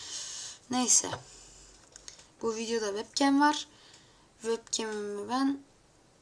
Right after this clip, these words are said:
yirmi abonede açacağım. Daha yeni başladık ama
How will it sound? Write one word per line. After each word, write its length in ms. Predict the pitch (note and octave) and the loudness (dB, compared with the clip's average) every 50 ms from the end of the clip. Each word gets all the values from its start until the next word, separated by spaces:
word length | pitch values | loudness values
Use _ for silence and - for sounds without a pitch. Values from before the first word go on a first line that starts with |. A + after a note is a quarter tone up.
| _ _ _ _ _ _ _ _ _ - _ _ _ _ _ _ _ _ _ _ _ _ _ _ _ _ _ _ - | _ _ _ _ _ _ _ _ _ -20 _ _ _ _ _ _ _ _ _ _ _ _ _ _ _ _ _ _ -10
yirmi 420 | A#3 A#3 B3 B3+ B3+ C4 C4 C4+ | -6 -2 -2 0 2 4 4 4
abonede 640 | C4 C4 B3 B3 A#3+ G#3+ G#3 - - A3+ A#3+ A#3 A3 | 4 4 2 0 -2 -2 -2 -4 -2 0 4 4 4
açacağım. 500 | G#3 F#3+ - - G3+ - - F3 F3+ F#3+ - - - - - - - - - - - - | 4 2 -2 -4 -6 -6 -6 -8 -8 -10 -12 -12 -12 -10 -10 -12 -14 -14 -16 -18 -6 2
Daha 180 | - A3 A3 G#3+ | 6 6 6 6
yeni 260 | G#3+ G#3+ A3 A3+ A3 | 4 0 -6 -4 -2
başladık 500 | G#3+ G#3 G3 - - - G3+ A3+ A3+ - | -2 2 2 2 2 2 0 -4 -2 -2
ama 280 | B3 C4 C4+ D4+ E4 | 0 2 2 2 2